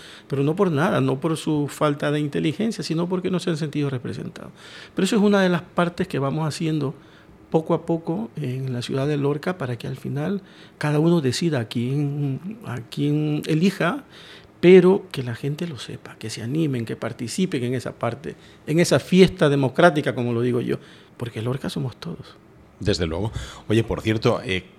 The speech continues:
Speaker 2: cu-, ¿cuál es, eh, el sentimiento que palpas, eh, en esas tomas de contacto que seguro ya has tenido con muchos, eh, ciudadanos, ya no solo sudamericanos, sino también africanos, eh, gente, eh,
Speaker 1: Del,
Speaker 2: que son
Speaker 1: de Lorca.
Speaker 2: lorquinos, eh, nacidos fuera.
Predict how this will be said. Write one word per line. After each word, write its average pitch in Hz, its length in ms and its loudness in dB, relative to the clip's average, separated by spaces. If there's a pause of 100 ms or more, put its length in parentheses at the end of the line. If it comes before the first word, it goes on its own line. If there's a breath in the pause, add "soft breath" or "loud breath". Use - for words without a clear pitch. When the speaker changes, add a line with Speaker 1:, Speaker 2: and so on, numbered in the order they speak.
Speaker 2:
cu-, 104 400 0
¿cuál 113 240 2
es, 127 280 2
eh, 123 560 2
el 110 160 2
sentimiento 110 640 2
que 104 100 4
palpas, 101 540 2
eh, 87 320 -2
en 95 80 -2
esas 104 480 2
tomas 113 280 2
de 104 120 6
contacto 98 420 2
que 95 80 0
seguro 87 460 4
ya 87 160 2
has 85 80 -2
tenido 90 400 -2 (400 loud breath)
con 87 140 -4
muchos, 87 680 2
eh, 85 120 0
ciudadanos, 92 640 0
ya 98 140 2
no 117 80 2
solo 92 180 0
sudamericanos, 90 680 0
sino 90 160 -4
también 82 260 -2
africanos, 90 640 -2 (440 loud breath)
eh, 82 400 -4 (100)
gente, 113 440 2
eh, 127 100 2
Speaker 1:
Del, 160 200 6
Speaker 2:
que 101 100 0
son 113 140 4
Speaker 1:
de - 60 4
Lorca. 98 200 4
Speaker 2:
lorquinos, 135 460 6
eh, 104 320 6 (300 loud breath)
nacidos 101 480 4
fuera. 80 320 -2